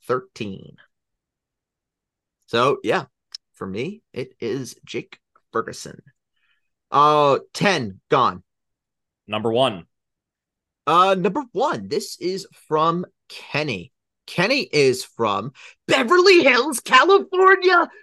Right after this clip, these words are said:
Speaker 1: We love the Stars. Jake, who is the star that is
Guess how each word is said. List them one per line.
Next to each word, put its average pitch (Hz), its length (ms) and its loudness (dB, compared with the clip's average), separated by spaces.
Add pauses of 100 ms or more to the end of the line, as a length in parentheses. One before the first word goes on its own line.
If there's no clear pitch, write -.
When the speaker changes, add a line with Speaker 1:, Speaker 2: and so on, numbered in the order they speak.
Speaker 1:
We 339 220 2
love 320 460 0
the 349 140 -4
Stars. 330 840 0
Jake, 349 580 -6 (320)
who 330 300 0
is 339 260 -4
the 339 160 -6
star 277 720 0
that 226 240 -8
is 196 160 -6